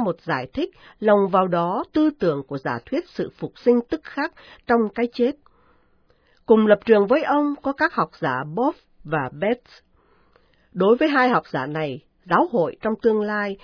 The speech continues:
mà Đức Maria là khởi đầu và là hình ảnh, đã là giáo hội thiên quốc hiện nay, và việc hồn xác lên trời của Đức Maria trước khi là biến cố riêng tư của mẹ thì đã là một thí dụ của điều sẽ xảy ra cho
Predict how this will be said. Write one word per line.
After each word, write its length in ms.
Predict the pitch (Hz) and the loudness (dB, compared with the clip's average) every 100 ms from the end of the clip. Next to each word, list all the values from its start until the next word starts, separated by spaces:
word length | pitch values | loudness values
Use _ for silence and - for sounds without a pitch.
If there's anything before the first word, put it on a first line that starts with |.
| - _ | -20 _
mà 120 | 180 | -4
Đức 220 | 196 381 | -2 -2
Maria 460 | 269 254 262 254 269 262 269 | 2 2 2 0 0 0 -2
là 180 | 202 190 | -4 -4
khởi 380 | - - 170 | -4 -2 -2
đầu 360 | 156 180 175 151 - | -2 0 0 0 -4
và 100 | 175 | -4
là 220 | 170 165 | -2 -2
hình 320 | 160 175 147 | -4 -6 -6
ảnh, 380 | - 151 123 143 - - - - | -8 -10 -8 -12 -14 -20 -20 -4
đã 220 | 190 359 | 0 2
là 460 | 285 208 180 143 117 - | 2 2 0 -2 -6 -4
giáo 200 | 170 302 | -2 0
hội 160 | 190 - | -2 -2
thiên 220 | - 262 | -2 -2
quốc 200 | 247 349 - | -2 -6 -4
hiện 180 | 202 - | -6 -4
nay, 340 | 214 233 240 - _ _ _ _ _ - | -8 -6 -6 -8 _ _ _ _ _ 0
và 120 | 208 | 0
việc 220 | 185 196 | 2 0
hồn 280 | - 214 180 | 0 2 2
xác 300 | - 339 330 | 0 -2 2
lên 180 | 302 285 | 2 2
trời 220 | 226 175 | 2 -2
của 100 | 143 | -2
Đức 200 | - 330 | -4 -2
Maria 600 | 262 262 269 269 269 262 285 _ | 0 -2 0 0 0 0 -4 _
trước 160 | 226 285 | 0 0
khi 340 | - - 233 214 | -2 -8 -6 -6
là 200 | 151 147 | -6 -8
biến 260 | 147 185 233 | -4 -4 -2
cố 160 | 196 | -2
riêng 240 | 226 240 240 | 2 2 2
tư 160 | 247 240 - | 0 -2 -2
của 140 | 143 | -6
mẹ 300 | 127 147 139 - - - - | -6 -8 -10 -16 -20 -20 -4
thì 160 | 226 | -2
đã 160 | 180 320 | -2 0
là 400 | 285 214 190 147 - | 0 0 -2 -4 -8
một 200 | 151 - - | -12 -12 -10
thí 220 | 220 320 | -4 -2
dụ 240 | 202 180 95 | 0 -2 -4
của 140 | - 156 | -6 -6
điều 340 | 160 170 147 | -2 -2 -2
sẽ 200 | 131 - | -6 -8
xảy 340 | 254 - 147 110 | -8 -4 -6 -6
ra 220 | 185 220 | -6 -4
cho 80 | 220 | -4